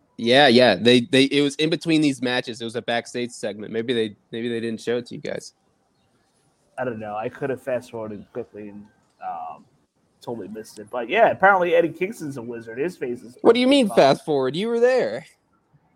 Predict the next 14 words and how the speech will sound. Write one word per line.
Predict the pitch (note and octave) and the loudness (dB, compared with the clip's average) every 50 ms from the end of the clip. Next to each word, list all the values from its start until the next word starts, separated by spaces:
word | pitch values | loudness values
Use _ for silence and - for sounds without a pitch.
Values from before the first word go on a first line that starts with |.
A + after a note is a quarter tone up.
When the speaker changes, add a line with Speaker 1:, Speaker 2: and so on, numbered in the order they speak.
| _ _ _ _ _ _ _ _ - - - _ _ _ _ _ _ - | _ _ _ _ _ _ _ _ -20 -20 -20 _ _ _ _ _ _ -12
Speaker 2:
I, | - - - A3 A3+ - - G3+ G#3+ B3 | -10 -2 0 0 0 2 6 8 8 8
I | C4+ | 8
may | F#4 F4+ F4+ | 6 2 -2
have | A3 F3+ F3+ | -2 -4 -4
stepped | - - - G3+ F#3 - F#3+ | -4 0 0 0 2 4 4
out | F#3 F#3 F#3+ | 4 4 4
and | F#3 F#3 | 2 -4
went | F#3+ G3+ - | -6 -6 -6
to | G#3+ | -4
the | F#3+ F#3 | -4 -4
bathroom. | D3+ F#3+ G3+ B3 F4 - - F#3 C#3 A#2+ A#2 - _ _ _ | -2 0 0 0 0 0 -2 -4 -6 -6 -8 -14 _ _ _
Speaker 1:
Oh, | B2 C3 C#3 C3 C3 B2 - - - | -8 -6 -4 -4 -4 -6 -8 -12 -10
<laughs> | - - | -4 0
Speaker 2:
I, | - | 0